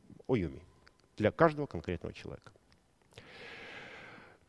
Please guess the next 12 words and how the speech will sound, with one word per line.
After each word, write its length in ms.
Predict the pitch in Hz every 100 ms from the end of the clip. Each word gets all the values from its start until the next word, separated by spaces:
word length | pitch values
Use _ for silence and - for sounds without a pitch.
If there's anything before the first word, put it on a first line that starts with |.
| - _ _ _ _ _ - -
Япония 340 | 156 180 151
сохранила 460 | 131 123 156 151 135
огромное 320 | 147 120 110
количество 340 | 113 104 -
средневековых 840 | 101 113 107 107 117 104 95 - -
клинков. 480 | 117 131 220 233 -
Их 140 | 120
количество 760 | 131 120 107 - - 110 104 101 - - -
очень 300 | 117 - 104
трудно 360 | - 135 107 95
даже 260 | 95 98 117
оценить. 540 | - 185 233 240